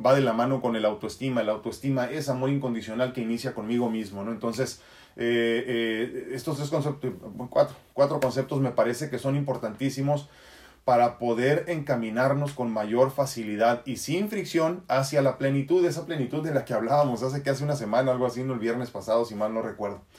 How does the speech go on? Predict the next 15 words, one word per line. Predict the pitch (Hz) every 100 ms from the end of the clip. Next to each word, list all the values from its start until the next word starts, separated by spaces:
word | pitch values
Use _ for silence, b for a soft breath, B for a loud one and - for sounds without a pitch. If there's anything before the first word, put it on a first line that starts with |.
| B B B B B
Creo | - 151 185
que | 175
todos | 175 185 202
podemos | - 135 135 175 180 175
y | 139
debemos | 120 117 135 160 151 -
trabajar | 123 110 107 139 147
más | 131 143 180 - -
en, | 139 143 156 170 -
por | 113
ejemplo, | 120 147 143 131
uno, | 151 175 143
la | 117
aceptación, | 101 - 113 - 117 131 151 165
¿no? | 139